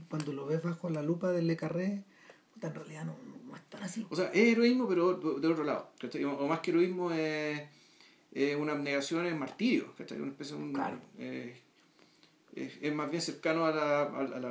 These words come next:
Speaker 2: mirada religiosa de la santidad, digamos, ¿cachai? Por el hecho de, claro, de que estáis sacrificando lo mejor de ti, digamos,
Speaker 1: Claro.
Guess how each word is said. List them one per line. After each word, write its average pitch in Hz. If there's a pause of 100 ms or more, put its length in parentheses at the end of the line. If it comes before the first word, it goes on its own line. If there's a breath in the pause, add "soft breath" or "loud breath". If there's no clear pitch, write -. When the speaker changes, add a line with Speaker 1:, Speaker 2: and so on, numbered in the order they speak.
(140)
Speaker 2:
mirada 139
religiosa 160
de 170
la 165
santidad, 160
digamos, -
¿cachai? -
Por 135
el 139
hecho 160
de, 165
claro, 175
de 123
que 120
estáis 156
sacrificando 147
lo 131
mejor 135
de 127
ti, 202
digamos, 143
Speaker 1:
Claro. -